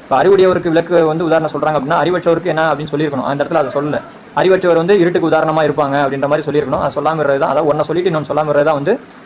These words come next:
ஏகதேச உருவகணி. ரெண்டை சொல்ல வருவாங்க, ஒண்ணை சொல்லிட்டு ஒண்ணை சொல்லாம விடுறது தான் ஏகதேச உருவகணி. இதுக்கு உதாரணம் பார்ப்போம்.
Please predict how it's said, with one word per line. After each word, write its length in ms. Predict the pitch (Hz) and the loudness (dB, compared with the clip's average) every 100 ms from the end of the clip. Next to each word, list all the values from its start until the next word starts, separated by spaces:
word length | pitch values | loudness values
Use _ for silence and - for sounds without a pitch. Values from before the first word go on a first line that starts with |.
| - - | -20 -4
ஏகதேச 440 | 160 175 165 165 | 0 2 2 2
உருவகணி. 560 | 160 151 156 143 143 113 - | 0 0 0 -2 -4 -6 -4
ரெண்டை 220 | 127 147 | -4 0
சொல்ல 280 | 147 - 180 | -2 0 2
வருவாங்க, 400 | 185 175 196 196 | 4 2 2 2
ஒண்ணை 40 | 151 | 0
சொல்லிட்டு 340 | 170 175 185 | -2 0 0
ஒண்ணை 120 | 143 | -2
சொல்லாம 220 | 151 156 151 | -2 -2 0
விடுறது 120 | 147 | 0
தான் 100 | 175 | 0
ஏகதேச 300 | 156 151 147 | 0 -2 -2
உருவகணி. 360 | 139 135 123 120 | -2 -2 -2 -4
இதுக்கு 360 | 139 147 143 | -4 -2 0
உதாரணம் 280 | 139 165 156 | 0 0 2
பார்ப்போம். 360 | 143 135 135 | 0 0 0